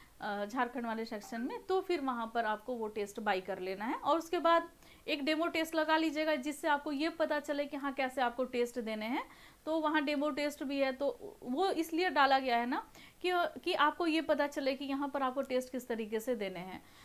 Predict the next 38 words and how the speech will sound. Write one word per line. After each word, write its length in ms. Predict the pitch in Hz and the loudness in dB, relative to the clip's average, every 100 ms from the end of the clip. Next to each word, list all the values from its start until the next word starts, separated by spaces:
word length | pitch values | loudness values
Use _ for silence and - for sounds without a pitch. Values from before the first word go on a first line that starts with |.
| - | -6
तो 100 | 339 | -2
वो 140 | 330 349 | 2 2
डेमो 260 | 349 349 | 2 2
टेस्ट 320 | 349 339 330 | 0 0 0
लगाने 320 | 330 311 302 311 | 2 2 2 0
से 120 | 320 | 4
आप 180 | 294 277 | 2 2
क्लियर 240 | 302 294 | 0 2
हो 100 | 294 | 2
जाएंगे 280 | 277 269 277 | 2 0 0
कि 100 | 277 | -2
हाँ 100 | 262 | -2
कैसे 280 | 254 254 262 | -2 -2 0
लेने 260 | 247 247 | 0 0
हैं। 140 | 247 240 | 0 0
जब 160 | 254 | 2
आपको 220 | 247 240 | 2 2
लगेगा 240 | 262 247 269 | 0 0 0
कि 100 | 254 | -2
बहुत 180 | 233 247 | -2 0
ज़्यादा 240 | 247 247 | 0 0
कन्फ्यूजिंग 640 | 247 247 254 240 233 247 | -2 -4 -2 -4 -2 0
या 60 | 247 | 0
बहुत 260 | 226 240 233 | 0 -2 -2
उलझा 300 | 240 233 247 | -4 0 0
हुआ 180 | 240 | 0
नहीं 260 | 233 240 247 | 0 0 -2
है, 180 | 226 220 - - - | -2 -6 -16 -20 -4
तो 100 | 403 | 0
फिर 220 | 415 370 370 | 2 2 4
आप 260 | 262 277 | 6 4
क्या 160 | 285 247 | 4 0
करेंगे, 360 | 240 233 269 466 494 | 0 -2 0 -2 -4
ये 240 | 240 233 214 | -6 -4 -4
टेस्ट, 380 | 262 240 240 | 0 0 -2
अ, 340 | - 220 208 202 | -6 -2 0 0
देना 440 | 208 233 226 226 - | 0 0 0 -2 0
आप 200 | 220 | -2